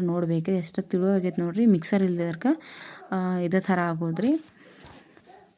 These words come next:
ಫ್ರೆಂಡ್ಸ್, ಇನ್ನು ಹೊಸ ಮಿಕ್ಸರ್ ತೊಗೋಬೇಕ್ರಿ. ಹೊಸ ಮಿಕ್ಸರ್ ತೊಗೊಂಡ್ಮೇಲೆ ಎಲ್ಲ, ಆ, ನಾನ್ ವೆಜ್ಜಿಗೂ ಚಲೋ ಆಗ್ತೈತಿ ಮತ್ತು ಎಲ್ಲ ವೆರೈಟಿ ಅಡುಗೆಗೂ ಮಿಕ್ಸರ್ ಯೂಸ್ ಆಗತ್ತೈತಿ ನೋಡ್ರಿ. ಯಾಕಂದ್ರೆ ಮಸಾಲೆ ಇಲ್ದೇನೆ ಯಾವ್ದು ನಡೆಯಂಗಿಲ್ಲ. ಮಿಕ್ಸರ್ ಅಂತೂ ಬೇಕೇ ಬೇಕು.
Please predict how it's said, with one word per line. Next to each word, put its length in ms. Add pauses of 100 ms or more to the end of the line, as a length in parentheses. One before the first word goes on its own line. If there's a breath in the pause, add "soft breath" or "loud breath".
(180)
ಫ್ರೆಂಡ್ಸ್, 300
ಇನ್ನು 320
ಹೊಸ 240
ಮಿಕ್ಸರ್ 320
ತೊಗೋಬೇಕ್ರಿ. 600
ಹೊಸ 420
ಮಿಕ್ಸರ್ 360
ತೊಗೊಂಡ್ಮೇಲೆ 460
ಎಲ್ಲ, 220 (600 loud breath)
ಆ, 300
ನಾನ್ 240
ವೆಜ್ಜಿಗೂ 360
ಚಲೋ 260
ಆಗ್ತೈತಿ 280
ಮತ್ತು 240
ಎಲ್ಲ 260
ವೆರೈಟಿ 380
ಅಡುಗೆಗೂ 560 (260)
ಮಿಕ್ಸರ್ 380 (180)
ಯೂಸ್ 280
ಆಗತ್ತೈತಿ 480
ನೋಡ್ರಿ. 240
ಯಾಕಂದ್ರೆ 320
ಮಸಾಲೆ 400
ಇಲ್ದೇನೆ 260
ಯಾವ್ದು 240
ನಡೆಯಂಗಿಲ್ಲ. 340 (500 loud breath)
ಮಿಕ್ಸರ್ 320
ಅಂತೂ 200
ಬೇಕೇ 340
ಬೇಕು. 440